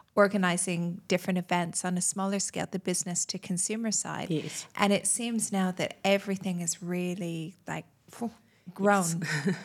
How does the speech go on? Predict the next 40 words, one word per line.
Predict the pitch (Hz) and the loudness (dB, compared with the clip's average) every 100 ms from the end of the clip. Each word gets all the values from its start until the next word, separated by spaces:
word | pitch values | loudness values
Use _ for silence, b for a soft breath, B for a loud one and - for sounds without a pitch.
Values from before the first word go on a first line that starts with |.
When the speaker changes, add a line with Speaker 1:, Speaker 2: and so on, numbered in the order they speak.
| - | -14
Speaker 2:
<laughs> | _ | _
Speaker 1:
very | 214 196 190 | 4 6 4
quickly. | - 190 - 151 175 | -2 -6 -4 -6 -4
Speaker 2:
It | 175 | -4
has. | 160 156 156 | -2 -2 2
And | 196 | 2
I | 190 | 2
think, | 196 - | 0 0
um, | 175 185 185 - - - | 2 2 0 -6 -16 -6
my | 180 | -4
partner | 175 170 175 | -2 -4 -2
and | 165 | -2
I | 151 | -2
was, | 160 165 - - | -2 -6 -8 -4
uh, | 175 | -4
chatting | - 170 165 | -2 -2 0
about | 165 160 156 | 0 -2 -4
it, | 160 165 - - B B B - | -4 -6 -8 -8 B B B -2
um, | 165 165 | 0 0
today, | 165 170 170 | 0 2 2
actually. | 170 - 170 165 | 0 0 0 0
We, | 175 180 | 0 0
we're | 175 180 | 0 0
at | |
a | 202 | 0
place | - 190 185 - - B B B B B B B B B B B | -2 0 2 2 -2 B B B B B B B B B B B
where | 196 196 | 4 6
we | 190 190 | 6 6
know | 190 196 | 6 6
we | 190 | 4
need | 180 185 185 | 4 2 0
to | 190 | -4
grow, | - 175 170 214 311 285 B - | 0 2 4 2 2 -2 B -2
but | 190 | 2
it's | 190 - | 2 2
now | 190 175 175 - | 2 2 0 -4
trying | - 180 | -2 0
to | |
figure | 165 180 170 | 0 -2 -2
out | 165 | -2